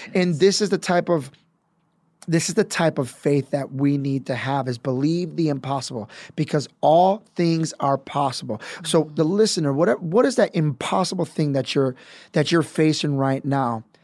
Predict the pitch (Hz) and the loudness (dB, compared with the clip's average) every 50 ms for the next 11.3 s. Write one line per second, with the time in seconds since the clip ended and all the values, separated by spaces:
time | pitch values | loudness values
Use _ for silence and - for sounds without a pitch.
0 | _ _ _ - 131 123 117 - 139 156 180 170 143 - - 131 123 117 - _ | _ _ _ -8 -8 -4 -2 0 0 2 2 2 0 0 -2 -4 -4 -6 -10 _
1 | _ _ _ _ _ - 135 139 147 160 156 147 139 - - 131 117 113 104 92 | _ _ _ _ _ 2 4 6 6 6 4 2 0 -4 -6 -6 -6 -6 -8 -10
2 | - - _ - - 117 117 - - - 123 110 - - 139 127 107 98 101 _ | -12 -14 _ -10 -8 -8 -6 -6 -6 -8 -8 -8 -8 -10 -10 -10 -10 -10 -12 _
3 | - 180 170 127 127 131 151 160 160 160 156 147 143 139 135 135 127 - 117 117 | -14 -12 -10 -6 -2 0 2 2 2 2 2 0 2 2 2 0 0 -2 -6 -6
4 | 113 113 120 107 92 - - 165 170 175 170 170 165 160 151 147 - _ _ _ | -6 -6 -6 -8 -8 -12 -14 -14 -12 -12 -12 -12 -12 -14 -16 -18 -20 _ _ _
5 | - 160 131 135 139 139 143 151 151 - _ _ - - - - _ _ _ - | -6 -4 -2 0 2 2 2 0 -2 -4 _ _ -20 -20 -20 -20 _ _ _ -10
6 | 170 175 175 170 165 165 165 170 156 135 147 156 180 190 208 208 196 196 - - | -8 -6 -4 -4 -4 -4 -4 -4 -6 -4 -2 0 2 4 4 2 0 -4 -12 -20
7 | - _ _ _ _ _ - 190 175 165 127 143 165 180 202 208 - 247 180 180 | -20 _ _ _ _ _ -2 -2 -2 -2 -2 0 0 2 0 0 -2 -2 -2 -2
8 | 180 - - 196 190 208 208 170 - - _ _ _ _ _ _ _ _ _ _ | -2 0 0 0 2 2 0 -2 -4 -8 _ _ _ _ _ _ _ _ _ _
9 | - - 139 143 165 185 180 180 190 - - 202 190 - 202 196 180 156 156 208 | -2 0 4 4 4 4 4 2 0 -2 -2 -2 0 0 0 -2 -2 0 0 0
10 | 196 170 170 185 185 185 - 180 190 185 180 170 165 160 170 170 165 - - 151 | 0 2 2 0 0 0 -2 -2 0 0 0 0 0 -2 -4 -4 -6 -6 -6 -4
11 | 143 156 156 127 107 104 | -2 -2 -2 -2 -4 -10